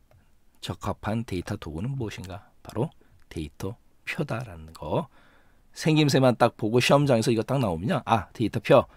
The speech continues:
그리고 보기 딱 보시고 해당되는 데이터 표 찾아서 찍으시면 돼요. 네, 포인트 강의 마치도록 하겠습니다. 피벗 테이블, 피벗 차트 보고서 가겠습니다.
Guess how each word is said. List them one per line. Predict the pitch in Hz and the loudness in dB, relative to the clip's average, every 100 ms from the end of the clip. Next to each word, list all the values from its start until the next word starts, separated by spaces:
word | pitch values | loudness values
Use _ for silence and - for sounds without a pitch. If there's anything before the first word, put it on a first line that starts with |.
| - | -10
그리고 | 101 | -8
보기 | 87 98 92 | -6 -6 -4
딱 | - | -4
보시고 | - 90 - 143 196 - - - | -6 -8 4 4 4 -4 -10 -2
해당되는 | 120 104 92 101 | 0 0 -2 -4
데이터 | 95 90 | -4 -6
표 | 87 | -8
찾아서 | 90 131 104 131 135 - _ | -6 -4 -2 -2 -4 -6 _
찍으시면 | - 131 - 82 71 | -6 -4 -4 -6 -12
돼요. | - - _ _ - - - _ _ _ _ _ _ _ - | -18 -20 _ _ -20 -20 -20 _ _ _ _ _ _ _ -10
네, | 90 71 - - | -8 -8 -16 -20
포인트 | - 104 85 | -8 -6 -6
강의 | 80 87 139 | -8 -6 -6
마치도록 | 143 - - - | -6 -10 -14 -16
하겠습니다. | - 104 - 110 - - - - - - - - 101 - - - _ _ _ _ - - - - _ - - - _ - | -14 -14 -14 -16 -18 -20 -20 -20 -20 -18 -16 -14 -14 -14 -20 -20 _ _ _ _ -20 -20 -20 -20 _ -20 -20 -20 _ -2
피벗 | - 135 143 | 6 10 10
테이블, | - 120 104 104 135 170 | 10 8 8 8 8 6
피벗 | 196 135 120 | 2 0 2
차트 | - 131 - 135 | 2 -2 0 -2
보고서 | 98 80 78 95 | -2 -6 -6 -6
가겠습니다. | 76 76 - 78 - - | -6 -10 -10 -10 -12 -16